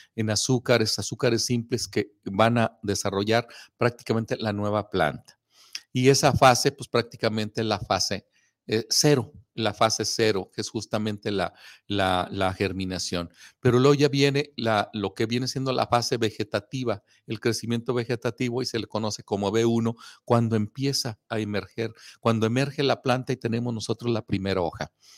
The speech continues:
Entonces estamos en B cero, que es la germinación, la emergencia, y la B uno justamente cuando empieza la primera hoja.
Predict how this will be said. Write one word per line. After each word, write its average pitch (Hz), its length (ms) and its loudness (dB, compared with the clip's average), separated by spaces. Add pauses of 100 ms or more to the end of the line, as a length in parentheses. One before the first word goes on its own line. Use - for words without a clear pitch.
(140)
Entonces 123 320 0
estamos 123 360 2
en 107 140 0
B 117 100 4
cero, 131 340 0
que 123 60 -4
es 117 60 -2
la 117 100 -4
germinación, 104 680 -4
la 120 80 -2
emergencia, 120 600 -4 (380)
y 113 100 2
la 107 260 4
B 120 220 4
uno 123 400 0
justamente 117 640 -2
cuando 104 300 -4
empieza 110 560 -6
la 104 180 -6
primera 101 540 -6
hoja. - 400 -10